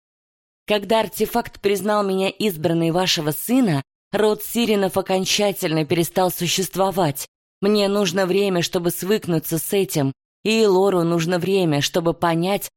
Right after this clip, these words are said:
что избранная ему нужна". "И Лор ищет избранную". "Нет, я знаю это лучше, чем кто-либо другой. Он перегорел,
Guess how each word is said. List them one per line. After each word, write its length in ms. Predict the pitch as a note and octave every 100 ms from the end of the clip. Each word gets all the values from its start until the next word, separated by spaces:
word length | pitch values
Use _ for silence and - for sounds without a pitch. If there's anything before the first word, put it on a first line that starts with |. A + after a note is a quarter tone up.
| _
что 220 | - F#3+
избранная 720 | - F#3 G3+ D#3+ E3+ D#3+ D3+
ему 340 | D3 D#3 E3 E3
нужна". 640 | E3+ E3+ F3+ F#3 D3+ B2 - _ _ _ _ _ -
"И 120 | D3
Лор 320 | C#3+ C#3+ D3+
ищет 560 | - F3+ F3+ - C#3+ F3+
избранную". 720 | F#3 D3 C3+ B2+ A#2+ A#2 A#2+ _ _ _ _ _ _
"Нет, 540 | E3+ F3+ A#3+ B3 - - _ _
я 240 | E3+ G3 F#3+
знаю 420 | G3 G3+ G#3 -
это 240 | - G3+
лучше, 380 | F#3+ G#3 - F#3
чем 260 | - F#3+ F3
кто-либо 480 | - G3 F#3 E3+
другой. 640 | F3 F#3+ G3 F3 F#3+ C3 - _ _
Он 240 | G#3 A3 A3+
перегорел, 840 | A3 G#3+ F3+ G#3 G#3+ G#3+ F3+ C#3+